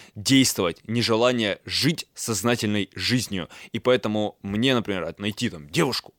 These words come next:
просто, просто катастрофически сложно, потому что те варианты, которые я вижу, те девушки, которые ходят в округе, это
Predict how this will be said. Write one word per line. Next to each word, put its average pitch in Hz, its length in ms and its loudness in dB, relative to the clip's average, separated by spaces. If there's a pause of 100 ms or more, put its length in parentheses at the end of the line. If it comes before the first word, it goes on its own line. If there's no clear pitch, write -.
(180)
просто, - 400 -4 (560)
просто 151 480 6
катастрофически 120 720 0
сложно, 95 420 0
потому 95 260 -6
что 95 240 0 (400)
те 143 160 8
варианты, 107 380 2
которые 98 300 -2
я 98 100 0
вижу, 135 420 0 (220)
те 151 140 4
девушки, 117 380 2
которые 104 260 -2
ходят 107 360 0
в 117 60 -4
округе, 123 320 4
это - 280 -2